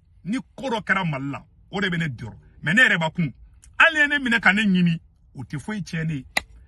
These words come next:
Et puis, sɔrɔsiw ko man go ne ye quoi. Ne bɛ k'u critiquer de. On appelle ça les critiques constructives. Mais un giga tɛ se k'o faamuya. Ni cɛ mun filɛ ka ne agresser, Ni ou mwen mwen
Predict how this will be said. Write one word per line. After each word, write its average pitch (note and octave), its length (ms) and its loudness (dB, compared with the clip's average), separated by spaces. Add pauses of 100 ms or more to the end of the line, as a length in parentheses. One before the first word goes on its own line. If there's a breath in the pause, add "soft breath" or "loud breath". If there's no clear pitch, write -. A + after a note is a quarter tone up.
(960)
Et - 100 2
puis, D4 300 6 (880)
sɔrɔsiw B3+ 500 0
ko A#3 140 2
man A3 180 6
go G#3 140 6
ne G3+ 100 6
ye F3 80 6
quoi. - 220 -4 (100)
Ne G#3 100 -2
bɛ A3+ 160 2
k'u D#3+ 240 -2
critiquer F3+ 460 2
de. B2+ 160 -2 (260 soft breath)
On D#3 120 2
appelle A3+ 260 4
ça G3 160 4
les D#3 240 0 (140)
critiques - 580 -2 (640)
constructives. D#3 800 0 (840 soft breath)
Mais - 160 -10
un A#3 100 6
giga A3 240 6
tɛ F3+ 60 -6
se G3+ 100 0
k'o E3 180 2
faamuya. G#2+ 300 -4 (240)
Ni A3 160 8 (140)
cɛ C4+ 180 6
mun C#4+ 80 -2
filɛ A#3+ 180 4
ka G3 120 4
ne G#3+ 100 2
agresser, E3+ 480 0 (440)
Ni G#3 80 6
ou C#4+ 60 6
mwen C4 140 4
mwen G#3+ 200 4